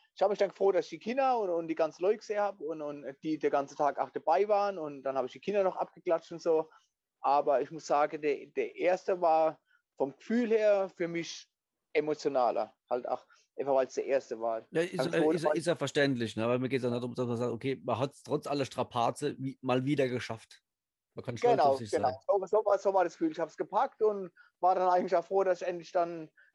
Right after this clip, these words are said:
Speaker 1: eben mich mal hinsetzen gekonnt hab. Das war dann so, dass ich hoffentlich jetzt irgendwo hinsetze und, und fertig und ja, also, aber man war trotzdem froh, dass man's gepackt hat, ne? Also, das auf alle Fälle.
Speaker 2: Mhm.
Speaker 1: Aber es war, wie gesagt, der, ich denke, der erste ist immer ein bisschen anders da,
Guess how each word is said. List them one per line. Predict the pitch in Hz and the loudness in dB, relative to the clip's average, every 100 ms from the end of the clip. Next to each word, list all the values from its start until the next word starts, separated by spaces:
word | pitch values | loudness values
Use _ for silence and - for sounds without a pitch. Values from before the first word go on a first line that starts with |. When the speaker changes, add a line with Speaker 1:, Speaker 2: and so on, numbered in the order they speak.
| - | -6
Speaker 1:
eben | 170 175 | -6 -6
mich | 165 | -6
mal | 165 170 | -2 0
hinsetzen | 226 220 220 214 | 0 0 -2 0
gekonnt | 190 190 202 190 | -2 2 2 2
hab. | 190 | 0
Das | 190 - | -2 -2
war | 180 | 0
dann | 180 165 | 0 -2
so, | 180 | -4
dass | 160 - - | -4 -10 -16
ich | |
hoffentlich | 185 165 175 180 175 | -8 -2 -2 -2 -2
jetzt | 170 156 | -2 0
irgendwo | 170 165 | -2 0
hinsetze | 180 202 208 196 - 185 | -2 -2 0 0 -2 -2
und, | 175 160 | -2 -4
und | 156 147 _ - _ _ | -8 -12 _ -20 _ _
fertig | 156 165 190 - | -2 0 -4 -2
und | 147 143 113 | -4 -4 -4
ja, | 107 110 107 _ _ _ - | 0 0 -2 _ _ _ -4
also, | 131 135 123 _ _ _ _ _ _ - | 0 0 -4 _ _ _ _ _ _ -2
aber | 151 175 | 2 4
man | 190 190 | 4 2
war | 180 | 2
trotzdem | 196 190 170 | 2 2 2
froh, | 180 | 2
dass | 160 | 2
man's | 160 139 | 0 -2
gepackt | 143 151 135 127 | -2 -2 -2 -4
hat, | 120 | -8
ne? | 120 147 - | -8 -10 -8
Also, | 123 117 _ _ _ _ _ - | -4 -6 _ _ _ _ _ -6
das | 123 - - _ - | -6 -6 -20 _ -20
auf | 117 | -12
alle | 127 127 | -6 -6
Fälle. | - 117 117 _ _ _ _ | -4 -6 -6 _ _ _ _
Speaker 2:
Mhm. | 107 107 107 110 | -10 -8 -8 -2
Speaker 1:
Aber | 139 160 | 0 0
es | - | 0
war, | 160 156 | 0 0
wie | 165 | -2
gesagt, | - 165 160 | 0 0 0
der, | 143 - | -8 -8
ich | 160 | -6
denke, | - 202 190 | 0 0 2
der | 160 | 2
erste | 190 175 190 | 2 0 -6
ist | 175 | -8
immer | 185 175 | 0 0
ein | |
bisschen | 170 165 151 | 0 -4 -2
anders | 165 156 | -4 -4
da, | 165 160 156 | 0 2 0